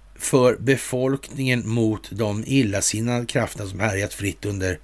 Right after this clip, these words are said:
ja, all tid vi minns eller all vi, tid vi kan se egentligen. Och då, då är det ju som det är nu här. Och, och, ja. Vad, vad, vad ska vi annat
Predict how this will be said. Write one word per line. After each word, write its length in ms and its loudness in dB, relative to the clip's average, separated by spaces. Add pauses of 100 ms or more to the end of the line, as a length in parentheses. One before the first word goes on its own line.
(500)
ja, 260 0
all 240 2
tid 300 -2 (160)
vi 100 6
minns 440 -2
eller 140 0
all 240 -4 (180)
vi, 120 -8
tid 380 -8
vi 100 -6
kan 200 -6
se 480 -2 (800)
egentligen. 720 -4 (2000)
Och 100 2
då, 220 4
då 260 4
är 120 6
det 60 6
ju 80 6
som 160 -2
det 160 2
är 60 0
nu 120 -4
här. 240 -6
Och, 380 -2
och, 140 -8
ja. 220 -2 (1300)
Vad, 240 2
vad, 420 4
vad 140 0
ska 160 -4
vi 160 0
annat 840 -2